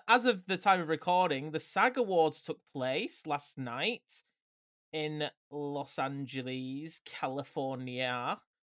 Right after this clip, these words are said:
Um, and the big winners of the night were, were revealed, the big film winners. Um, so we're gonna have a, a little, a little gander through them right now and see if there were any,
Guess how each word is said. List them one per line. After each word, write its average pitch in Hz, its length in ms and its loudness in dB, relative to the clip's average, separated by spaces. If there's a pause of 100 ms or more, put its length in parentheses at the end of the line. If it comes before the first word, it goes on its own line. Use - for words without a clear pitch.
(260)
Um, 160 480 2 (100)
and 175 560 0 (220)
the 165 140 0
big 180 360 -2
winners 185 380 -4
of 185 160 -6
the 175 80 -4
night 175 300 -2
were, 170 420 2
were 160 160 0
revealed, 165 520 -2
the 151 60 -6
big 147 280 -6 (320)
film 180 420 -2 (140)
winners. 127 600 -8 (1040)
Um, 147 500 -2 (300)
so - 140 -10
we're 160 80 -4
gonna 175 140 -2
have 156 160 0
a, 147 280 2
a 143 80 -4
little, 135 420 -6 (460)
a 143 60 -10
little 135 320 -6
gander 143 360 0
through 143 440 -8
them 127 160 -6
right 123 200 -6
now 127 360 -6
and 127 160 -8 (680)
see 214 220 -2
if 170 100 -6
there 185 100 -2
were 165 120 4
any, 147 480 0